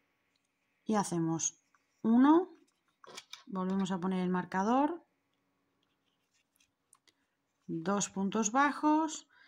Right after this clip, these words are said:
y una disminución. Y repetiremos los dos puntos bajos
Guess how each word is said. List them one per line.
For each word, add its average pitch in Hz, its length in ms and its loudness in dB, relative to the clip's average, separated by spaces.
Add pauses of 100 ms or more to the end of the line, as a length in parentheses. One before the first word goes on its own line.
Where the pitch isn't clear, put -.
(320)
y 240 140 0
una 269 200 4
disminución. 175 880 -2 (3000)
Y 247 100 4
repetiremos 190 920 0
los 214 320 0
dos 262 180 0
puntos 254 440 2
bajos 160 440 -4